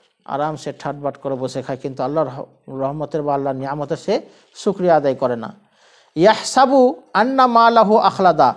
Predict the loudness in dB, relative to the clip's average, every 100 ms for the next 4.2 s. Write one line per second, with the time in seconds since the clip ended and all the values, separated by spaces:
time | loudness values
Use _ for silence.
0 | -4 _ _ -4 -2 -2 -4 -4 -2 -2
1 | 0 -4 -4 -6 -8 -14 _ 0 2 2
2 | 0 -4 -4 -6 -8 -6 -10 -8 -10 -10
3 | -6 -6 -4 -4 -4 -6 -6 -6 -4 -4
4 | -4